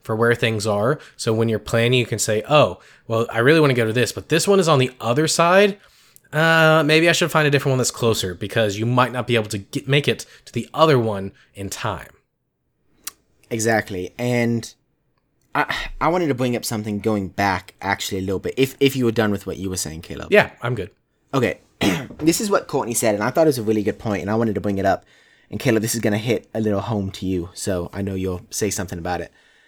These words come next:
Speaker 2: So, these cons, uh, the vendors and the people that show up, there's no guarantee that you're ever gonna be able to see them again.
Speaker 1: Oh,
Speaker 2: For
Speaker 1: I know what you're gonna
Speaker 2: example,
Speaker 1: say.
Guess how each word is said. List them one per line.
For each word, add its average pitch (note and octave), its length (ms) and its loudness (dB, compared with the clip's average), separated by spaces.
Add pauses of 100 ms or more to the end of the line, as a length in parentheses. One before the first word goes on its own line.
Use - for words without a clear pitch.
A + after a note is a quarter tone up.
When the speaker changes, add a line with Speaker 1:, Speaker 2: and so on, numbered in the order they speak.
(200)
Speaker 2:
So, D3 380 6 (800)
these E3 300 0
cons, C3+ 680 2 (120)
uh, A2 540 -2 (760)
the A#2 120 -2
vendors C#3 640 4
and A2 140 -4
the G#2 60 0
people C3 320 -6
that A2+ 140 -2
show G#2+ 320 0
up, G#2+ 240 2 (400)
there's D#3 240 4
no C3+ 320 6
guarantee A2 880 0
that G2 160 -2
you're A2+ 240 0
ever G#2 240 0
gonna G#2 220 -2
be G2+ 160 -2
able F#2+ 140 -2
to F#2 60 -6
see F#2 280 -2
them G#2 360 -2 (120)
again. F#2+ 500 -6 (400)
Speaker 1:
Oh, A2 140 2
Speaker 2:
For C3+ 80 4
Speaker 1:
I - 20 6
know - 0 -
what G#2+ 120 0
you're B2 120 2
gonna F#2+ 80 -4
Speaker 2:
example, A2+ 280 4
Speaker 1:
say. F2+ 40 -12